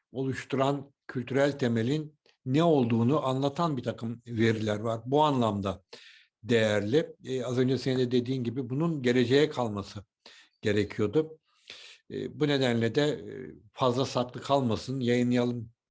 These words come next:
dedik. Burada bir şey daha ben, e, vurgulayayım. Ge-, e, önceki yıl, e, seninle birlikte yaptığımız Polixena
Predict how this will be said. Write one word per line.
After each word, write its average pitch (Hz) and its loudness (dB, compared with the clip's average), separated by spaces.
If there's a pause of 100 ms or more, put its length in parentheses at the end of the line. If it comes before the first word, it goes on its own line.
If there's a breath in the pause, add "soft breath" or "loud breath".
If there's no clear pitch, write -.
(100)
dedik. 139 -6 (480 soft breath)
Burada 151 2
bir 156 -2
şey 165 2
daha 156 4
ben, 131 0
e, 123 -6 (460 loud breath)
vurgulayayım. 139 2
Ge-, 127 2
e, 131 -2
önceki 139 0
yıl, 139 2 (240)
e, 113 -10
seninle 131 -2
birlikte 123 -2
yaptığımız 135 -2
Polixena 131 -2